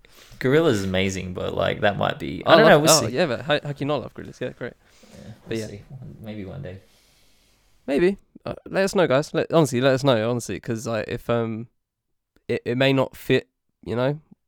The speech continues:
Speaker 2: Obviously, it's not, they're not, they're not, the Gorillaz is not hip-hop by any means. It's from the dude who made fucking Blur, bro, like, by the way. So, you know, <laughs>
Speaker 1: <laughs>
Speaker 2: it's clearly, it's clearly not, but he has a lot of people, you know, they'll have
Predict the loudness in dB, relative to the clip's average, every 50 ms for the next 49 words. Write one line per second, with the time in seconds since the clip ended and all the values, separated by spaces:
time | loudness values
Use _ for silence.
0 | _ _ _ _ _ _ -4 -2 -2 0 0 0 0 0 -2 -4 -6 -6 -6 -6
1 | -4 -2 -2 -2 0 0 0 0 0 0 -2 -4 -8 _ _ -8 -8 -4 -2 0
2 | 0 0 0 -2 -4 -2 -2 -2 -2 0 -2 -2 0 2 2 0 0 0 0 0
3 | 2 2 2 4 4 4 4 2 0 -2 -6 _ _ _ _ _ _ _ -8 -4
4 | -2 0 0 0 0 -2 0 2 4 4 4 4 2 2 2 2 2 2 0 -2
5 | 0 0 0 0 0 2 2 4 4 2 4 4 2 2 2 0 -4 -6 -2 0
6 | 0 2 4 2 2 4 2 0 0 -2 0 0 2 2 2 0 0 -2 -4 -8
7 | -4 -2 -4 -4 -4 -8 -14 -12 -8 -2 0 2 2 2 0 -2 -4 -10 -20 -20
8 | -20 -16 -12 -10 -8 -8 -4 0 2 2 4 4 4 4 4 4 4 2 0 -6
9 | -16 _ _ 0 2 2 2 0 -2 -6 -6 -4 -2 0 2 2 2 2 2 0
10 | 2 2 0 0 0 0 0 0 2 2 2 2 2 0 -2 -4 -4 -4 -4 -4
11 | -4 -4 -2 -2 -2 0 -2 -4 -4